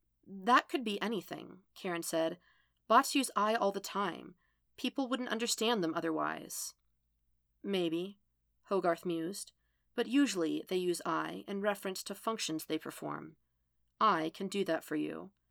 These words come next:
I cannot help you with that. These bots were saying things like, 'I hurt. I'm scared. I don't want that.'" There was a lull. "What happened to them?"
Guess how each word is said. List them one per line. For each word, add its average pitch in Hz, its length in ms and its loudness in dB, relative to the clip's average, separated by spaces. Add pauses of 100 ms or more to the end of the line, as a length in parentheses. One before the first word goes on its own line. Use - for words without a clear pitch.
(260)
I 175 420 4
cannot 196 320 0
help 196 220 0
you 160 60 -4
with 160 180 -6
that. 147 300 -6 (540)
These 240 260 0
bots 240 280 2
were 226 60 0
saying 175 380 0
things 170 320 -2
like, 160 300 2 (300)
'I 185 160 2
hurt. - 580 -4 (480)
I'm 175 180 2
scared. 156 560 -2 (800)
I 180 100 4
don't 185 180 -2
want 165 180 -4 (100)
that.'" 147 260 -6 (1800)
There 185 140 0
was 165 140 -2
a 160 60 -2
lull. 156 420 -4 (1900)
"What 220 340 -2
happened 233 360 2
to 180 80 -4
them?" 170 340 -6